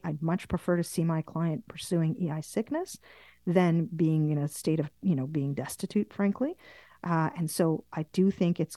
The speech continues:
it's appropriate to do that, but just bearing in mind that it could then impact how much you're entitled to get for long term, and it may reduce that amount when we go to have that conversation with the disability insurer about getting a settlement.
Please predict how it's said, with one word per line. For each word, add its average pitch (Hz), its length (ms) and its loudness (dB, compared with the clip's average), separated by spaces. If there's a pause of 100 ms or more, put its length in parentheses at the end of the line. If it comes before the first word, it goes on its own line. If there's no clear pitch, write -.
it's - 160 -8
appropriate 202 540 0
to 202 80 -8
do 208 220 2
that, 220 240 0 (100)
but 170 160 -4
just 165 340 0
bearing 170 380 2
in 160 160 0
mind 156 380 0
that 160 100 -2
it 151 160 -2
could 175 480 4
then 165 160 2
impact 170 640 -2 (100)
how 196 180 2
much 196 260 2
you're 165 100 -2
entitled 156 340 -2
to 160 80 -8
get 147 240 -6
for 123 180 -2
long 185 300 2
term, 147 280 -2 (300)
and 160 140 0
it 254 100 -4
may 143 160 -2
reduce 156 640 0
that 165 160 -4
amount 156 400 0 (220)
when 175 120 2
we 160 120 2
go 156 160 6
to 160 60 4
have 147 200 0
that 147 160 -4
conversation 147 600 -2
with 160 100 -2
the - 60 -4
disability 156 560 0
insurer 151 440 -2
about 156 340 -2 (360)
getting 143 180 0
a - 40 0
settlement. 277 360 0